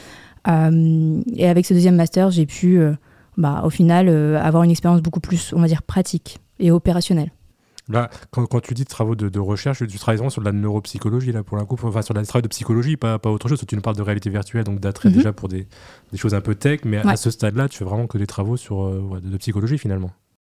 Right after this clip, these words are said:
Speaker 1: Euh, alors, en fait, j'ai, justement, j'avais, euh, un master qui était axé, euh, psychologie et nouvelles technologies. Donc, c'était vraiment
Speaker 2: Ok.
Speaker 1: quelque chose, euh, dès le départ, moi, qui m'avait, qui m'avait attirée.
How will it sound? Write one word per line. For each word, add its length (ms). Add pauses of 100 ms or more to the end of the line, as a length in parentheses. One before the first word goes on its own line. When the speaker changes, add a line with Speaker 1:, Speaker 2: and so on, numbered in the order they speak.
(240)
Speaker 1:
Euh, 720 (260)
alors, 460
en 100
fait, 240
j'ai, 240
justement, 480
j'avais, 400
euh, 500
un 120
master 260
qui 80
était 120
axé, 500 (500)
euh, 240
psychologie 960
et 140
nouvelles 400
technologies. 420 (200)
Donc, 180
c'était 220
vraiment 420
Speaker 2:
Ok. 80
Speaker 1:
quelque 200
chose, 300
euh, 100
dès 120
le 60
départ, 260
moi, 100
qui 160
m'avait, 460
qui 100
m'avait 140
attirée. 320